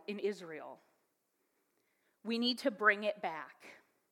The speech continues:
I've come with a greater perspective, I've come with a greater answer," and there's a crescendo that's building.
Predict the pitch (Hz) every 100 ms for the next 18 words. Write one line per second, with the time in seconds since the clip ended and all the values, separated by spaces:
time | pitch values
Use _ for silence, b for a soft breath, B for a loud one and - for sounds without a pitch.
0 | _ _ _ _ _ _ _ _ _ _
1 | _ _ _ 190 202 - 220 214 208 190
2 | 202 240 247 - 330 - 220 208 214 196
3 | - b - 208 - 220 214 196 190 180
4 | 190 254 311 226 202 196 - 180 175 220
5 | _ _ _ _ _ _ _ _ - 220
6 | 226 226 226 233 - - 285 294 262 214
7 | 202 185 190 226 226 214 156 156